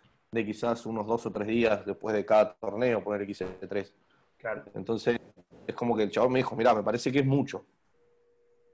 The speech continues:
Speaker 1: Los dos en, en Las Vegas nos quedamos muy mal, porque estamos seguros de que yo, yo tendría que haber ganado esa categoría, y si yo la ganaba, yo podía pelear ese overall. Mucho.
Speaker 2: ¿Y cómo te fue?
Speaker 1: Eh,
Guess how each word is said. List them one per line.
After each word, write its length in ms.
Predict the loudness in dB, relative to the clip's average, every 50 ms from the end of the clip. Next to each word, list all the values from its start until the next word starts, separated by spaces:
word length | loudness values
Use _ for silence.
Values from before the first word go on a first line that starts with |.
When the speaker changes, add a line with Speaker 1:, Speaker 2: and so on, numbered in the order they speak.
| _ _ _ _ _ _ _ _ _ _ _ _ _ _ _
Speaker 1:
Los 180 | -4 -2 -2 2
dos 420 | 6 6 8 8 6 4 2 0
en, 200 | -2 -2 -2 -4
en 160 | -2 -2 0 2
Las 140 | 2 4
Vegas 220 | 4 6 6 6 4
nos 120 | 2 0
quedamos 300 | 2 2 2 2 2 0
muy 140 | 0 0 0
mal, 400 | 4 4 4 4 4 2 -2 -8 _ -10
porque 760 | -8 -6 -4 -4 -2 -2 -2 -2 -2 -2 -2 -4 -4 -6
estamos 400 | -8 -8 -4 -4 -2 -2 -2 -4
seguros 280 | -4 -4 -2 0 0 0
de 100 | -2 -2
que 100 | -4 -6
yo, 440 | -6 -2 0 2 2 2 0 -2 -8 _ _ _ _ _ _ _
yo 120 | -10 -6 -4
tendría 220 | 0 2 4 4
que 80 | 6 6
haber 160 | 6 6 6
ganado 180 | 6 6 4 2
esa 140 | 2 4 2
categoría, 500 | 4 6 6 4 6 8 8 10 10 8
y 100 | 8 6
si 120 | 0 -4
yo 160 | -6 -4 0
la 100 | 2 2
ganaba, 360 | 2 2 2 0 0 0 0 -2
yo 160 | -2 -4 -6
podía 300 | -4 0 0 2 2 0
pelear 300 | -2 -4 -4 -2 -2 -2
ese 180 | -2 -4 -6 -6
overall. 320 | -4 -4 -4 -6 -6 -8 _ _ _ _ _ _ _ _ -16
Mucho. 460 | -12 -10 -10 -10 -8 -10 -10 -10 -12 _ _ _ _ _ _ _ _ _ _ _ _ _ _ _ _ _ -10
Speaker 2:
¿Y 100 | -6 -4
cómo 180 | -2 0 0
te 80 | 0 0
fue? 200 | -2 -2 -2 -2 -6 -18 _ _ _ _ _ -2
Speaker 1:
Eh, 240 | 0 2 4 2